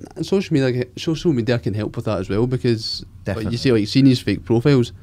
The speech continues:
Speaker 1: you get a lot of them, obviously, people are, they're projecting all the stuff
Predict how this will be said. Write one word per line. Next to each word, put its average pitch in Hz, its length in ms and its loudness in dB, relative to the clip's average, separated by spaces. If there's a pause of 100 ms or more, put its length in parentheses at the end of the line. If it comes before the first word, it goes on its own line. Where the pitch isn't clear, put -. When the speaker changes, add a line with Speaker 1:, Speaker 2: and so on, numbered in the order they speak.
(1300)
Speaker 1:
you 104 120 -4
get 104 80 4
a - 20 4
lot 110 140 4
of 117 60 2
them, 110 100 4
obviously, 87 280 0
people 85 460 -4
are, 76 60 -4 (360)
they're 98 120 -4
projecting 110 680 0
all 82 140 2
the 78 80 -2
stuff - 300 -8